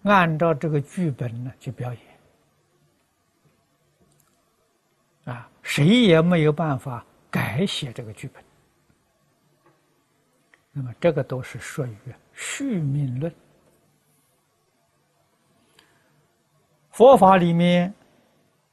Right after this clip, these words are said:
承认命运是有的，但是命运决定可以改变的，啊，绝对不是说一成不变。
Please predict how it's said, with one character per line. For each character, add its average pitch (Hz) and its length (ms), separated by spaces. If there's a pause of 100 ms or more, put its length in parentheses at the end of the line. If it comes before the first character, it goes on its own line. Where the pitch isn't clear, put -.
(1800)
承 127 260
认 196 320 (960)
命 165 320
运 123 160
是 123 160
有 110 140 (180)
的， - 80 (1300)
但 151 180
是 135 180
命 143 440
运 127 340
决 147 240
定 123 320
可 - 240
以 117 240
改 107 160
变 113 300
的， - 1200
啊， - 80 (240)
绝 185 240
对 135 240
不 - 180
是 123 200
说 - 260 (220)
一 156 160
成 - 200 (140)
不 131 100
变。 151 160